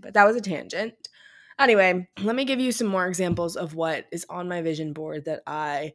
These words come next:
quote, manifested. Um, one of these that I, was a performance review at work that I really wanted. And that for me was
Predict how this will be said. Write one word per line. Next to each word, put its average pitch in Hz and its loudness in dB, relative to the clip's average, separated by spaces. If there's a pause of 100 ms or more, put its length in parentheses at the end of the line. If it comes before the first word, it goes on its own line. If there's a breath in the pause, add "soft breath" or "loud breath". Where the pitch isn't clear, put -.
(120)
quote, - 6 (100)
manifested. 170 -2 (240)
Um, 202 4 (100)
one 196 4
of 269 0
these 202 0
that 196 2
I, 170 4
was 165 2 (160)
a 160 2
performance 165 -6
review 156 -2
at - -4
work - -6
that 214 -2
I 214 2
really 220 2
wanted. 254 0 (380 loud breath)
And 170 4 (180)
that 165 2
for 190 -4
me 175 0 (240)
was 165 -2